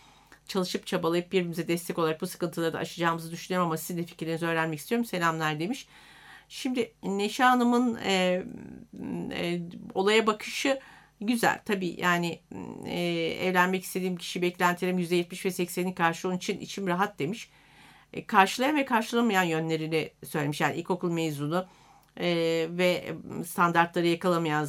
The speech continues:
yakalayamayacağımdan da korkuyorum. Burada bir sıkıntı var. E,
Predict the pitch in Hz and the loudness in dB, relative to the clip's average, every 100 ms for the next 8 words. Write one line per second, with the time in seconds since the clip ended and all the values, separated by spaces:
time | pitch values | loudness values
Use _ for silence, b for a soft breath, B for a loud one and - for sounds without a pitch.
0 | - 147 151 170 160 160 160 160 151 151 | -4 -6 -2 2 4 4 2 0 4 4
1 | 151 - 147 151 151 147 147 147 143 147 | 4 -4 0 2 2 0 -2 -2 -2 -4
2 | 147 - B B B B - 185 254 294 | -6 -6 B B B B -4 -2 0 -2
3 | - 311 294 294 170 190 - - 175 165 | -2 2 2 6 4 4 -2 -4 0 2
4 | 165 160 | 4 2